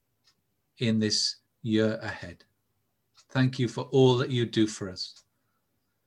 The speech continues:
Help us, Lord, to stay focused, to stay committed, to stay on that path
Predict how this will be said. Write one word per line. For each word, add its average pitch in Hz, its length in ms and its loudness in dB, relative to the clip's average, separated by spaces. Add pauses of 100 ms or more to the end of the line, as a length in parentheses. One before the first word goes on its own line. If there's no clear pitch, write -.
(160)
Help 160 260 6
us, 147 200 6
Lord, 147 360 12
to 131 100 0
stay 147 440 6
focused, - 760 0
to 135 80 -2
stay 151 500 6 (320)
committed, 139 640 2 (280)
to 143 80 -4
stay 160 440 6
on 143 260 4
that 143 280 2
path - 440 -2